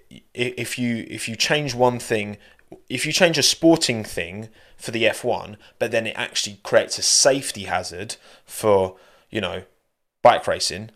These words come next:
then that's not the solution, right? Safety has to come as a priority in this instance, yeah? I get that. But surely there's a temporary solution of some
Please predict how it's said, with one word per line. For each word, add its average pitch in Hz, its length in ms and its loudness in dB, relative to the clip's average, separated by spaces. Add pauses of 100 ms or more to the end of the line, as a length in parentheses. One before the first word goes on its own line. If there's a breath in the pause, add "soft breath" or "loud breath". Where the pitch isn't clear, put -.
(180)
then 104 300 4 (320 soft breath)
that's 127 240 6
not 117 180 -4
the - 60 -4
solution, - 560 -2 (160)
right? 104 260 -2 (600)
Safety 123 360 2
has 107 180 0
to - 80 -10
come 92 260 -8 (1300)
as 117 140 0
a 104 60 -4
priority 110 680 6
in 110 200 -6
this 104 180 -2
instance, - 520 -10
yeah? 95 240 -4 (360 soft breath)
I - 80 -2
get 110 240 2
that. - 320 -12 (920)
But - 200 -14
surely 135 300 -6
there's 95 200 -8
a 101 40 -14
temporary - 500 -16
solution - 520 -16
of - 80 -18
some - 160 -12